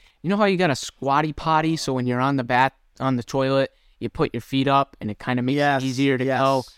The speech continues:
Speaker 1: So they m-, they invented this thing called the Poop Stick, and it's like, it's this, it's this black stick, and it has two plates, a plate at the bottom for it to stand up straight, and then a plate that goes up and down the, the rod that stands up,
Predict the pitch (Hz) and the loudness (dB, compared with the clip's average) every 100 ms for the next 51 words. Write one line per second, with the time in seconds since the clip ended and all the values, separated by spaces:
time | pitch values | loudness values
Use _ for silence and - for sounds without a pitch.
0 | _ _ _ _ - 165 135 - 156 156 | _ _ _ _ -2 0 0 -2 0 0
1 | 160 135 147 143 131 156 160 135 131 - | -2 0 0 0 2 0 0 -4 -4 -2
2 | 147 139 - 127 120 - - - - - | 0 0 0 -2 -2 -6 -6 -4 -6 -6
3 | 98 - - - - 131 123 - 123 - | -8 -14 -20 -18 -4 -2 -2 0 -2 -2
4 | - _ - 131 147 - - - - - | -10 _ -8 -4 -4 -4 -8 -6 -6 -6
5 | 123 - 117 160 - - - 151 - - | -8 -2 -2 -2 -2 -6 0 -2 -2 -16
6 | - - 123 113 123 107 - - 190 196 | -18 -8 -4 -4 -4 -6 -8 -6 -4 -4
7 | - - 151 101 - - _ _ - - | -6 -2 0 -2 -8 -16 _ _ -12 -2
8 | 143 185 - 202 196 160 143 170 - 139 | 0 0 -4 0 4 4 2 -2 -2 -4
9 | 117 117 - - 143 190 185 - - 120 | -2 -6 -6 -4 -2 0 0 -2 -6 -2
10 | 110 - _ _ _ 147 147 131 120 - | -2 -4 _ _ _ -2 0 0 -4 -2
11 | 165 170 - 143 127 131 120 - - 185 | 2 2 0 -4 -2 -4 -4 -4 2 2
12 | - 185 160 156 151 147 113 _ 135 120 | 2 -2 0 2 2 0 -4 _ -4 0
13 | 135 123 110 - 117 - 135 117 127 107 | 2 2 0 -10 -10 -4 -2 0 0 -2